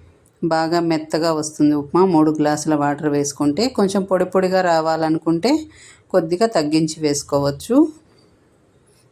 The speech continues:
నేనైతే ఉప్మా మెత్తగా చేస్తాను కాబట్టి మూడు గ్లాసుల వాటర్ వేశాను. ఈ వాటర్లోనే కొద్దిగా ఉప్పు వేసుకొని బాగా మరగనివ్వాలి.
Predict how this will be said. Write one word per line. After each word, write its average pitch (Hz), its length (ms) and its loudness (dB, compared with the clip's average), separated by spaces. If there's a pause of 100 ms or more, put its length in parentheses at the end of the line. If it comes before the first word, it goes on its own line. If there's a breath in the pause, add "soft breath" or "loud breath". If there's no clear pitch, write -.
నేనైతే 175 420 4 (180)
ఉప్మా 180 300 2
మెత్తగా 160 480 0
చేస్తాను 156 500 2
కాబట్టి 151 440 -2
మూడు 170 280 4
గ్లాసుల 156 460 0 (580 loud breath)
వాటర్ 156 400 0
వేశాను. 147 540 0 (880 soft breath)
ఈ 185 60 4
వాటర్లోనే 175 680 0
కొద్దిగా 165 400 0
ఉప్పు 156 300 0
వేసుకొని 170 640 2 (520 loud breath)
బాగా 165 380 0
మరగనివ్వాలి. 151 880 0